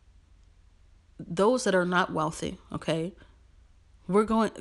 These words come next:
poor, poor, broke, poverty mindset. Call it whatever you want, okay? Love is truth,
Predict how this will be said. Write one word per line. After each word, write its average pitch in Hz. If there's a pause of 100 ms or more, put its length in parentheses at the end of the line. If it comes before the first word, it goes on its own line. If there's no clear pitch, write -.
(140)
poor, - (240)
poor, 226
broke, 202 (280)
poverty 190
mindset. 160
Call 214
it -
whatever 180
you 165
want, 135
okay? 175 (240)
Love 175
is 196
truth, -